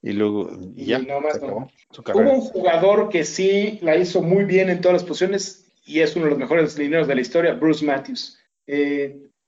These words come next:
Speaker 2: Slater parece un tipo de Bruce Matthews, ojalá que
Speaker 1: Ujú.
Speaker 2: le llegue a, a los tobillos a Bruce Matthews, ya sería un superestrella.
Speaker 1: Sí. Bueno, Vic, yo te firmo el, el pick veinte
Speaker 2: Yo también.
Speaker 1: sin problema. En el cincuenta y dos tiene a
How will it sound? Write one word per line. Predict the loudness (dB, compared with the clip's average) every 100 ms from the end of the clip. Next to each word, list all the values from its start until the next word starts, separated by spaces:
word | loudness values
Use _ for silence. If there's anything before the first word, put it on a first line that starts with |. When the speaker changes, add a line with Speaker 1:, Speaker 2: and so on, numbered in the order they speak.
| -4
Speaker 2:
Slater | 0 2 4 4 2 -4 -16 _
parece | -4 -2 0 0
un | 0 -4
tipo | -2 4
de | 4
Bruce | 4 -2
Matthews, | -2 -2 -4
ojalá | -2 2 2
que | 2
Speaker 1:
Ujú. | 0
Speaker 2:
le | 0
llegue | 0 2
a, | 2 0 -8
a | -8
los | -8 -2
tobillos | 2 2 2 2
a | 2
Bruce | 0
Matthews, | -2 -4
ya | -2 2
sería | 2 0
un |
superestrella. | -2 -2 -4 -2 -2 -2
Speaker 1:
Sí. | -6 -10 -14 _ _ -4
Bueno, | 0 2
Vic, | 2 0 _ _ _ -4
yo | -2
te | 0
firmo | 0 2 2 2
el, | 0 -2 -2 -4
el | -4 -2 -4 -6 -4
pick | -4
veinte | -2 -2 2 0
Speaker 2:
Yo | 0
también. | -2 -2
Speaker 1:
sin | -2 -8
problema. | -8 -4 -4 -6 -16 -20 _
En | -2 0
el | 0
cincuenta | 0 0 2 0 2
y | 2
dos | 2
tiene | 0 0 2
a | 0 -2